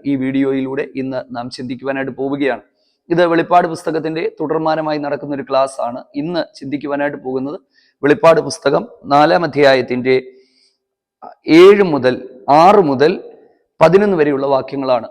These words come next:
ആറ് മുതൽ പതിനൊന്ന് വരെയുള്ള വാക്യങ്ങളാണ്. നാലാം അധ്യായത്തിന്റെ ഒന്ന് മുതൽ അഞ്ച് വരെയുള്ള വാക്യങ്ങൾ കഴിഞ്ഞ ദിവസങ്ങളിൽ ചിന്തിച്ചിരുന്നു. എല്ലാ പ്രിയപ്പെട്ടവരെയും യേശു ക്രിസ്തുവിന്റെ നാമത്തിൽ ഒരിക്കൽ കൂടി സ്നേഹവന്ദനം അറിയിക്കുകയാണ്. ആറാമത്തെ വാക്യം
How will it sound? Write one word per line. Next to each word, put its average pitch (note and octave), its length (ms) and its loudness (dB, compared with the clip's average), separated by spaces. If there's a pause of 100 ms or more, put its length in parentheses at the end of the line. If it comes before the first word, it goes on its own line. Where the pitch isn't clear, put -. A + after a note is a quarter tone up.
ആറ് D3 220 2
മുതൽ B2+ 400 -6
പതിനൊന്ന് D3 320 -2
വരെയുള്ള C3 280 -4
വാക്യങ്ങളാണ്. C3 680 -2 (640)
നാലാം D#3+ 360 4
അധ്യായത്തിന്റെ D#3 600 2
ഒന്ന് D3+ 220 -2
മുതൽ D#3 400 -2
അഞ്ച് F3 280 -6
വരെയുള്ള D3+ 300 -2
വാക്യങ്ങൾ D3 520 -4 (140)
കഴിഞ്ഞ C3+ 220 -6
ദിവസങ്ങളിൽ C3+ 460 -10
ചിന്തിച്ചിരുന്നു. D3 760 -10
എല്ലാ C#3+ 160 0
പ്രിയപ്പെട്ടവരെയും C#3 840 -6
യേശു C3 220 -12
ക്രിസ്തുവിന്റെ B2+ 420 -14
നാമത്തിൽ B2+ 420 -6 (420)
ഒരിക്കൽ F3 300 0
കൂടി C#3 380 -6
സ്നേഹവന്ദനം C3 640 -6 (100)
അറിയിക്കുകയാണ്. C3+ 640 0 (560)
ആറാമത്തെ B3 520 6
വാക്യം E3+ 560 0